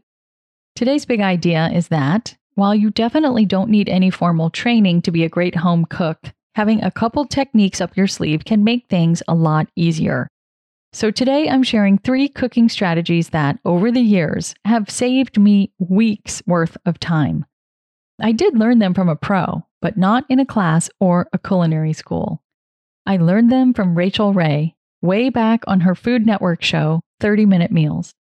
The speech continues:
Remember when the Food Network used to show actual cooking shows? Like one person on a kitchen set making a meal while they talked to you? I was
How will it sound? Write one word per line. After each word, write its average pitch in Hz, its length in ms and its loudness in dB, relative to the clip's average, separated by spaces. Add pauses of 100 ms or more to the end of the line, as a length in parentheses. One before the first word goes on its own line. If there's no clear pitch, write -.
(500)
Remember 254 320 2
when 339 140 0
the 330 80 0
Food 302 200 0
Network 269 380 0
used 214 200 -2
to 196 40 -2
show 220 400 0
actual 208 380 -2
cooking 202 340 0
shows? 202 560 -2 (720)
Like 180 300 0
one 190 340 2
person 214 380 0
on 185 100 2
a 185 60 0
kitchen 202 400 0
set 196 340 -4
making 175 320 0
a 160 60 2
meal 202 380 4
while 175 160 2
they 156 120 0
talked - 340 -6
to 196 60 -2
you? 180 320 2 (520)
I 220 120 -2
was 214 200 0